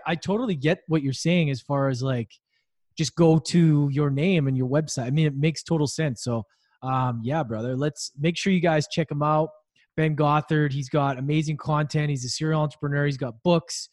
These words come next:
You'd be a fool to not dive into his podcast and all his work. Um, I, dude, I really appreciate it, man. Like, we could probably go three hours with this,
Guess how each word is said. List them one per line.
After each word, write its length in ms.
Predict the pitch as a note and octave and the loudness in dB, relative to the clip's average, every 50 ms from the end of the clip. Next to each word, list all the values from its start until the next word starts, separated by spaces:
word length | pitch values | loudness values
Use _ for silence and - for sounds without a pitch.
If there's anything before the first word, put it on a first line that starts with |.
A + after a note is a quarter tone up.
| _ _ _ _ _ _ | _ _ _ _ _ _
You'd 140 | D#3 D3+ C#3 | -10 -6 -4
be 100 | D#3 D3+ | -4 -4
a 60 | C#3 | -4
fool 380 | - - - F#3 F3+ F3 F3 | -6 -4 0 2 2 4 2
to 120 | D#3+ - E3 | 2 0 -2
not 300 | D3+ D3+ D3+ D3+ D3 B2+ | 0 2 2 2 0 0
dive 300 | D#3+ D3 C#3+ C#3+ C3 C#3 | 0 0 2 0 0 -2
into 160 | C#3+ C#3 C#3 | -2 -2 -2
his 140 | C3+ B2 A2 | -4 -4 -6
podcast 640 | - - D3+ D3 D3 C#3+ - - D3 C#3 C3+ - C3 | -6 -2 0 0 0 0 -2 -4 -4 -4 -4 -4 -6
and 80 | B2+ | -6
all 140 | B2 A#2+ A#2+ | -4 -4 -6
his 120 | A2+ G#2 | -6 -8
work. 360 | A2 A#2+ C3 C3+ C3+ C#3 - _ _ _ _ _ _ _ _ _ _ _ _ A#2+ | -6 -4 -2 -2 -2 -2 -4 _ _ _ _ _ _ _ _ _ _ _ _ -6
Um, 340 | A#2+ A#2+ A#2+ A#2+ A#2+ A#2+ - - | -4 -2 -2 -2 -4 -4 -6 -8
I, 60 | C#3+ C#3+ C3+ A#2+ C3+ C#3 | -10 -10 -10 -12 -8 -2
dude, 200 | C#3 F3 F#3 F3+ | 0 2 4 4
I 60 | F3 | 4
really 280 | E3+ E3+ G#3+ A#3+ A3+ F#3 | 2 2 0 2 2 0
appreciate 560 | - - - F#3 F#3 - - F3 D3+ C#3+ C3 | 0 -2 -2 -4 -2 -2 0 0 0 0 0
it, 60 | B2+ B2 | -2 -2
man. 200 | C3+ C3+ C#3 C#3+ | -4 -4 -4 -2
Like, 180 | C#3+ C#3+ C#3 C3+ | -4 -4 -4 -4
we 100 | C#3+ D3+ | -6 -4
could 180 | C#3+ - D#3 - | -4 -4 -4 -2
probably 240 | - F3 F3 E3 | 0 0 2 0
go 300 | D#3 C#3+ E3 D#3+ D3+ C3 D3 - - | 0 0 0 0 0 -2 -6 -10 -8
three 180 | - D#3+ F3 E3 | -2 0 2 2
hours 380 | D3 C#3+ D#3 E3 D#3+ D#3 A#2 | 4 4 4 2 2 0 0
with 100 | C3+ B2+ | -4 -4
this, 340 | - C3 C3 C3 B2+ - - | -4 -6 -6 -6 -8 -10 -16